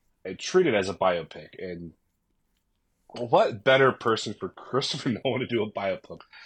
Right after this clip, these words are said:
than Doctor Oppenheimer, the creator of nuclear fission,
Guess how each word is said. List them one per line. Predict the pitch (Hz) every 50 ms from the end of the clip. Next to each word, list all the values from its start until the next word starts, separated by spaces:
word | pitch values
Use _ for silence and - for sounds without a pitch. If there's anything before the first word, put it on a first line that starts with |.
| - - _ _ -
than | 107 95 95 92 92 90 90 90 _ _ _ _ _ _ _ _ _ _ _ _ _ _ _ _ _ _ _ _ _
Doctor | - 113 110 101 - - 101 92
Oppenheimer, | 82 - - - - 82 73 57 50 52 50 -
the | - 85 85
creator | - - - - 104 104 107 110 110 107 101
of | 90 95 92 90 90 87 87 - _ _ _ _ _ _ _ _ _ _ _ _ _ _ _ _ _ _ _ _ _ -
nuclear | 107 98 95 95 - - 92 85 -
fission, | - - 76 - - 62 62